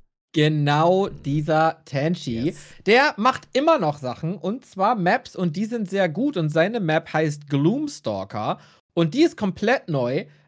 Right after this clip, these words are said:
Speaker 1: Äh, sieht so gut aus wie kaum eine Map vorher, möchte ich sagen, und hat auch ein paar sehr unique Features.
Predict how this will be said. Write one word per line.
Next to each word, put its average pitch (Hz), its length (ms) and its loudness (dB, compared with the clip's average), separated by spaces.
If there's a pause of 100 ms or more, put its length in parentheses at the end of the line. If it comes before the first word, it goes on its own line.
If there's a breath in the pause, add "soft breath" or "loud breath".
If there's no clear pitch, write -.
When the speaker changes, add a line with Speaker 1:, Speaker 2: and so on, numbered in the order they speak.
(100)
Speaker 1:
Äh, 165 260 6
sieht 185 420 -4
so 180 220 0
gut 214 340 -6
aus 240 280 2
wie 190 140 -6
kaum 285 320 -2
eine 247 220 -4
Map 226 280 -2
vorher, 214 300 -2
möchte 185 380 -6 (100)
ich 277 300 -10
sagen, 127 520 -6 (300 soft breath)
und 196 180 -4
hat 226 160 -6
auch 208 140 -4
ein 190 100 -6
paar 170 380 -2
sehr 165 300 -4 (120)
unique 202 460 -4
Features. - 680 -14